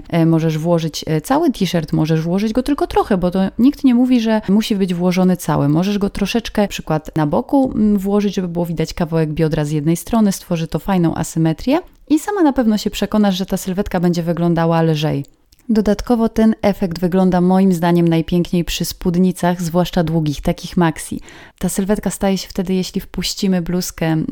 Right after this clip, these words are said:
całą do środka, sylwetka staje się taka kolumnowa, ale w takim pozytywnym sensie,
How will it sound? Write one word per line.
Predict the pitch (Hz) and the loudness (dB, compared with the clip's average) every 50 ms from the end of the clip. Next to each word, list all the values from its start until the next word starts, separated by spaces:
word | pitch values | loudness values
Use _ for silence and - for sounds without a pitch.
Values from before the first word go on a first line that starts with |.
| 170 - | -6 -6
całą | - - 180 190 196 180 170 160 | -4 0 0 2 2 2 2 0
do | 160 156 | 0 -2
środka, | - - 165 156 151 - - - 156 160 - - - - - | -4 -2 -4 -4 -4 -4 -6 -8 -8 -8 -10 -18 -20 -20 -14
sylwetka | - - 185 175 190 - - 196 190 | -8 -6 -4 -4 -4 -4 -2 -4 -4
staje | - - 190 185 185 185 | -2 -2 -2 0 0 -2
się | 180 - 190 | -2 -4 -6
taka | - 180 - - 175 | -6 -6 -4 -4 -6
kolumnowa, | 170 - - 185 175 175 180 185 202 202 170 160 | -6 -2 -2 0 2 2 2 4 2 2 2 0
ale | 160 160 165 | 0 0 -2
w | - | -2
takim | - 185 - 208 185 | -4 -2 0 0 2
pozytywnym | - 202 185 185 - 220 202 208 190 180 170 | 2 0 0 2 0 0 2 2 2 2 0
sensie, | - - 175 160 156 - - 160 160 | 0 2 2 2 2 2 0 -4 -4